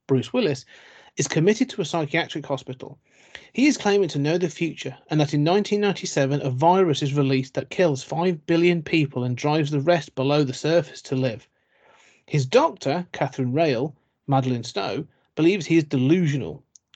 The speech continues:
Fellow patient Jeffrey Goins, Brad Pitt,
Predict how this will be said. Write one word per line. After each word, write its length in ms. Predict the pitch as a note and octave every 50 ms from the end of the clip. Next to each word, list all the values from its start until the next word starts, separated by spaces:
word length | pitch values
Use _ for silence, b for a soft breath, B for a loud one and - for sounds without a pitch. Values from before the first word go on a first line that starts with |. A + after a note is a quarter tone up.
| _ _ _ -
Fellow 300 | - - E3+ E3 E3 D3
patient 460 | - - C3 C3 C3+ - - G3 E3
Jeffrey 360 | C3 - D3+ C#3 - - B2+
Goins, 580 | B2 B2+ G3 G3 G3+ F3+ C#3 C#3 E3 E3 - - _ _ _ -
Brad 260 | C3+ B2+ A#2 G#2+ - -
Pitt, 360 | - B3 A3 - - -